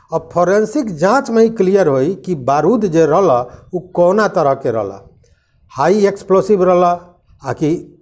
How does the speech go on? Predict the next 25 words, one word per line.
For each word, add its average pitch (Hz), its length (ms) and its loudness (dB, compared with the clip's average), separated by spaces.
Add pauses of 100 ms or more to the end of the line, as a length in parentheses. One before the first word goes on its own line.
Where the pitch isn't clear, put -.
(240)
का 180 160 0
रहला, 165 480 -2
मतलब 185 340 -2
ओकर 175 360 0 (500)
कौना 165 280 0
तरह 202 260 0
के 202 360 -2
बारूद 180 420 -2
रहला, 190 280 2
कौना 175 320 -2
तरह 185 200 -2
के 180 120 -4
विस्फोटक 180 580 -4
रहला, 180 220 -2 (340)
एकर 165 420 -2
जानकारी 143 480 -4
मिली। 156 300 -6 (320)
आ 170 60 -2
एकरा 202 380 0
अनुसार 175 880 -2 (140)
फिर 202 340 0 (140)
आगे 151 280 -2 (520)
के 156 280 -2 (720)
जे, 135 80 0
अ, 160 240 -4